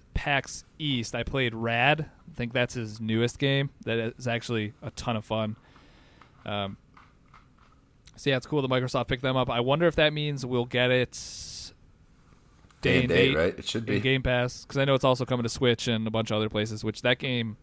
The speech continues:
Speaker 1: if you haven't seen anything about it, it looks like the perfect Switch game, of course.
Speaker 2: Have there been any games that, um, from any studios that Microsoft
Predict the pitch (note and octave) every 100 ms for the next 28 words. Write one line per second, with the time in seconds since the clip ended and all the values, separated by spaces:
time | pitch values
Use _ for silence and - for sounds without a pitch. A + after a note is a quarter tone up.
0 | - A2 A#2 A#2 A#2 G#2 - B2 B2 A#2+
1 | B2+ B2 B2 A2+ A2+ A2 G2+ - G#2+ -
2 | A2+ G#2+ G#2+ - A2 - G#2+ G#2 G#2 -
3 | - G#2 G#2 - - - - G2+ G2+ C3
4 | C#3 A2 G2+ A2 A2+ G#2+ F#2 F#2+ F#2+ -
5 | F#2 E2+ - E2 E2+ D#2+ D#2+ D#2+ - _
6 | - - - G#2 F#2+ F#2+ F#2+ F2 - -
7 | F#2+ F#2+ F#2 F2+ F2+ D#2 E2 F2 - F2
8 | F2 - -